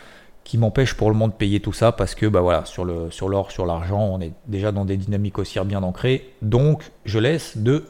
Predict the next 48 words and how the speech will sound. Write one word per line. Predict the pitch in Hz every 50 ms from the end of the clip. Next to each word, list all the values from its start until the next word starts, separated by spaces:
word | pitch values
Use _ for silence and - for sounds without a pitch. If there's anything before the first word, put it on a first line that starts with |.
| - -
côté. | - 117 - - 80 - -
Et | - 98
concernant | - 117 - - 117 117 131 123
les | 110 -
cryptos, | - 98 87 - 120 117 127
bah, | 110 95 82
toujours | - - - 139 127
la | 117
même | 104 101 98 -
chose. | - - 101 117 123 110 - - - - - - - - - - - - - - - -
Bah, | 113 117
il | 113
y |
a | 110
toujours, | - - 131 123 113 113
euh, | 107 104
voilà, | 104 98 87 80 82 98 110
euh, | 87 80 80
ça | 80 - 104 95
tient | - - - 110 107 107
les | 104 98
plus | - - 110
bas, | 101 98 98 98 98 95
euh, | 92 90 87
deux | 90 98
mille | 95 104 104 104
vingt-deux, | 107 120 120 120 123 143 160 170 180 151
il |
n'y | 110 85
a |
pas | - - 87 82
de | -
panique, | - 95 95 104 117 123 139 156 170 175 160 -
il | 92 82 82
n'y | 85
a | 78
pas | - 90
d'euphorie, | 90 95 92 - - - 82 80 85 95 110 127 135 120
on | 92 90
est | 90 85
toujours | - - 107 98 -
sur | - 113 101
le | 98
même | 98 104 101 98
niveau. | 98 98 90 87 92 117 120
Le | 110 101
marché, | 101 92 - - - 113 107
alors, | 101 95 85 -